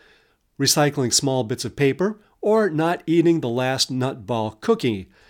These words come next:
And while the phrase virtue signaling often has a derogatory implication, others argue that it's actually a good thing. I don't want to get lost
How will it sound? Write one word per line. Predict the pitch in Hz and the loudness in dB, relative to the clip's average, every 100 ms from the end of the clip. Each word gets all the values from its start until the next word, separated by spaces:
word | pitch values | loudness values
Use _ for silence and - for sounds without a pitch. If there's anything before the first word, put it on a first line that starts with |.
| - - - _ | -20 -20 -20 _
And | 139 127 | -2 0
while | 123 | 0
the | 117 | 0
phrase | 110 151 139 123 117 | -2 2 4 4 2
virtue | - 110 180 202 139 | -2 0 0 2 -2
signaling | 117 - 131 120 117 120 | 0 0 0 0 -4 -4
often | 135 143 143 120 | -4 -4 -2 -4
has | 113 120 - | -4 -4 -4
a | 123 | -4
derogatory | 117 113 131 156 123 - 120 110 113 | -4 -2 -2 -2 -4 -6 -4 -4 -4
implication, | 120 113 104 190 185 175 151 147 - - - - - | -8 -10 -8 -2 0 0 0 -2 -12 -20 -20 -12 -4
others | 247 170 - | 2 2 2
argue | 139 143 147 151 | 0 2 4 4
that | 147 | 4
it's | 156 151 | 2 -2
actually | 139 135 - 170 180 | -2 -2 -2 -2 -2
a | 175 | -4
good | 170 208 - | 0 0 0
thing. | - 104 113 - _ _ _ _ _ _ _ _ _ _ _ _ - | -6 -8 -10 -16 _ _ _ _ _ _ _ _ _ _ _ _ -4
I | 240 | 2
don't | 247 | 2
want | 170 156 | 2 2
to | 139 | 2
get | 147 | 0
lost | 139 135 | 0 0